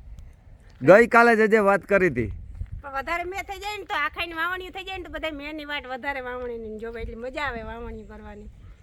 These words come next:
Speaker 2: આગળ પાછળ વાવણી થાય ને એમાં એટલી મજા નથી આવતી.
Speaker 1: અને ખરેખર તમે જોવે હગો ઝાડવા, વરસાદ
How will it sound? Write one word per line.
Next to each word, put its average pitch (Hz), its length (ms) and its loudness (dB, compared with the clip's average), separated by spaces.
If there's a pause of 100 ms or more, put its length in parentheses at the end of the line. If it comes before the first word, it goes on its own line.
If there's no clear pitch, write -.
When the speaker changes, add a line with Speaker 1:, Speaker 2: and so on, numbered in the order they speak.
(140)
Speaker 2:
આગળ 269 300 -8
પાછળ 302 380 -10
વાવણી 320 320 -8
થાય 339 180 -10
ને 294 180 -12
એમાં 277 200 -10
એટલી 277 140 -14
મજા 277 280 -10
નથી 247 240 -10
આવતી. 214 320 -12 (3250)
Speaker 1:
અને 135 580 -2
ખરેખર 147 320 -10
તમે 143 260 -6
જોવે 143 280 -2
હગો 123 220 -4
ઝાડવા, 123 440 2 (2000)
વરસાદ 175 800 4